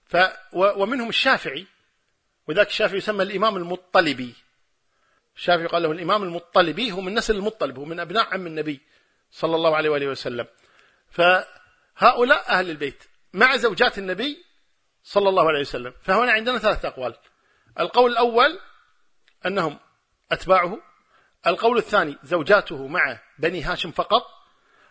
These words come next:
القول الثالث زوجاته مع بني هاشم وبني المطلب. هذا الكلام في آل بيت النبي صلى الله عليه وسلم. الشيعة لا يعترفون بهؤلاء كلهم،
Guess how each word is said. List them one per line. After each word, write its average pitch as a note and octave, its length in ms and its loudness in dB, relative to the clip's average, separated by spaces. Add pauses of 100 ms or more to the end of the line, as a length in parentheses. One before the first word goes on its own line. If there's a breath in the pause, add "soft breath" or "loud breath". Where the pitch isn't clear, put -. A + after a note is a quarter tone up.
القول A#3 340 2
الثالث A3 500 2
زوجاته G#3 800 0
مع G#3 340 2 (640)
بني G3+ 220 0
هاشم A#3+ 340 2
وبني A#3 460 0 (960)
المطلب. E3 580 -2 (500)
هذا A3+ 180 6
الكلام G#3+ 300 4
في G3+ 280 0
آل G3 80 0
بيت F#3 240 -6
النبي F3+ 320 -8
صلى E3+ 240 -6
الله F3 120 0
عليه D#3 100 2
وسلم. C#3 180 -8 (400 loud breath)
الشيعة C4+ 340 2
لا C4 80 4
يعترفون D4 440 0
بهؤلاء B3 400 -2
كلهم، F#3 340 -16